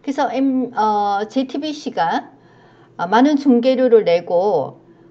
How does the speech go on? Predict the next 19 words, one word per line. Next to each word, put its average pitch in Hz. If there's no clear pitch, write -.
이 226
축구 285
경기를, 202
아, 151
독점 226
중계하는, 208
어, 165
찬스를 254
잘 190
살려서, 269
아, 180
시청률 254
대박을 240
낸 202
것입니다. 175
아, -
여기에 214
광고를 220
한 208